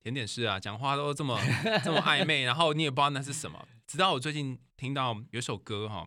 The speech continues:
大家可以去 YouTube 搜寻，叫做《槟榔花》。那，那M V拍得非常感动，就是他在讲一个被爷爷带大的孩子，应该是女生，女生啊，她有一天要出嫁，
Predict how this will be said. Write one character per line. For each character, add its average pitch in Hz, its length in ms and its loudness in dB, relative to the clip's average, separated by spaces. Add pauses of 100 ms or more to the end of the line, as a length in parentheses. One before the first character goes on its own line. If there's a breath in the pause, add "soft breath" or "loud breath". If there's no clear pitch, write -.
(140)
大 107 140 0
家 117 40 -6
可 117 80 -4
以 98 40 0
去 107 200 -6
YouTube 98 180 -8
搜 101 220 -4
寻， 87 160 -8
叫 110 100 -6
做 110 140 -4
《槟 117 180 -4
榔 90 200 -6
花》。 - 180 -10 (720 soft breath)
那， 214 60 -4
那 202 100 0 (120)
M 165 140 0
V 139 140 0
拍 131 160 -8
得 120 80 -6
非 113 140 -6
常 104 120 -4
感 - 220 -12
动， 90 240 -8
就 110 120 -12
是 104 240 -8 (320 soft breath)
他 127 100 -8
在 139 120 -4
讲 82 300 -8 (180)
一 101 100 -12
个 92 400 -10
被 117 180 -4
爷 95 160 -8
爷 98 140 -8
带 98 200 -10
大 87 280 -8
的 87 520 -10
孩 87 240 -14
子， - 200 -16 (340)
应 120 80 -16
该 110 100 -8
是 117 120 -10
女 95 160 -10
生， 117 260 -6
女 110 120 -6
生 135 360 -4
啊， 92 100 -16
她 107 100 -8
有 107 100 -4
一 101 40 -8
天 117 100 -10
要 113 100 -4
出 104 220 -10
嫁， 92 260 -8